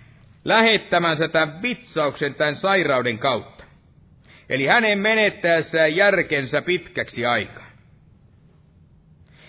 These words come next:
Ja viime kerralla, niin kuin katsoimme, se käsi, joka siellä ilmestyi ja kirjoitti seinälle niitä kauhistuttavia asioita.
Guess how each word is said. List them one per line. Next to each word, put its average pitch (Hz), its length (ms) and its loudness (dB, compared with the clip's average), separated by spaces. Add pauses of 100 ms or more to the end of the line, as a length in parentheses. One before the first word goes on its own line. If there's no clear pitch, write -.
(180)
Ja 104 100 -4
viime 202 240 4
kerralla, 196 360 4
niin 180 140 0
kuin 175 160 -2
katsoimme, 185 480 0
se 156 100 -2
käsi, 175 340 0
joka 156 220 -2
siellä 165 220 0
ilmestyi 175 520 0
ja 143 60 0
kirjoitti 170 640 0
seinälle 160 580 -2
niitä 135 240 -4
kauhistuttavia 143 1200 0
asioita. 123 580 -2